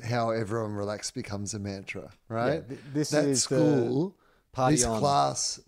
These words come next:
Speaker 1: suddenly has exceptional results. Like, they, they go back, you know, they get some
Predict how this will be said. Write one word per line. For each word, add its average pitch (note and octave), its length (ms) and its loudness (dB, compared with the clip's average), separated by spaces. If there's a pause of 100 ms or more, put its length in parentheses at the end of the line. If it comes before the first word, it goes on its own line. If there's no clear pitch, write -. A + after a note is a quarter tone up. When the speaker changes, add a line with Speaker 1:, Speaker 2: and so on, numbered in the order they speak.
(100)
Speaker 1:
suddenly C#3 580 -2
has A#2+ 500 0 (400)
exceptional B2+ 720 0
results. G2+ 560 -4 (400)
Like, C#3 340 0 (100)
they, C#3+ 300 2
they C#3+ 200 0
go C#3+ 240 4
back, C3 380 0
you C#3 140 2
know, B2 140 4
they B2+ 140 2
get C3 160 2
some A#2+ 280 0